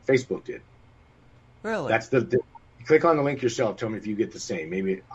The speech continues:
Speaker 1: I don't know why it'd be a Derek issue, but I'm just telling you what happened. I've done three times now, and it's blocked me every time.
Speaker 2: Uh,
Speaker 1: Back.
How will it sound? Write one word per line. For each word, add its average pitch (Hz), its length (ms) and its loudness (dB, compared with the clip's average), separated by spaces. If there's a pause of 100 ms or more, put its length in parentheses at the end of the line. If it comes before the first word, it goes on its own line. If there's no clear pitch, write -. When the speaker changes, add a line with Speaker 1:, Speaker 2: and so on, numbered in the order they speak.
(100)
Speaker 1:
I - 80 -4
don't 113 140 2
know 117 140 8
why 110 200 4
it'd 110 140 2
be 104 100 2
a 90 40 -2
Derek 120 360 2
issue, 175 380 -4
but 92 140 -4
I'm 95 100 -6
just 98 140 -12
telling 113 240 -4
you 82 80 -12
what 82 100 -8
happened. 87 320 -6 (1400)
I've 104 120 2
done 113 160 4
three 123 200 4
times 107 380 -2
now, 87 80 -8
and 90 100 -8
it's 85 120 -12
blocked 190 340 0
me 190 80 -2
every 87 160 -6
time. 78 320 -12 (4000)
Speaker 2:
Uh, 127 440 -10
Speaker 1:
Back. 107 340 2